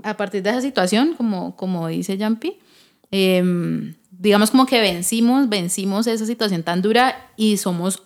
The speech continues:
otras personas. Y nuestro matrimonio es otro matrimonio. Pasamos a un siguiente nivel que el Señor nos permitió, pues, hacerlo. Y de todas, lo, como dice Yampi, como que nos empezaron a llegar un montón de regalos de parte de Dios y bendiciones en nuestra, en nuestra familia.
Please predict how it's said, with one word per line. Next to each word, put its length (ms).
otras 320
personas. 520
Y 160
nuestro 280
matrimonio 420
es 120
otro 280
matrimonio. 640
Pasamos 380
a 80
un 160
siguiente 400
nivel 400
que 180
el 120
Señor 260
nos 160
permitió, 580
pues, 200
hacerlo. 340
Y 140
de 80
todas, 420
lo, 160
como 200
dice 200
Yampi, 380
como 220
que 340
nos 420
empezaron 420
a 80
llegar 240
un 60
montón 320
de 120
regalos 360
de 80
parte 300
de 80
Dios 280
y 100
bendiciones 600
en 140
nuestra, 360
en 120
nuestra 260
familia. 460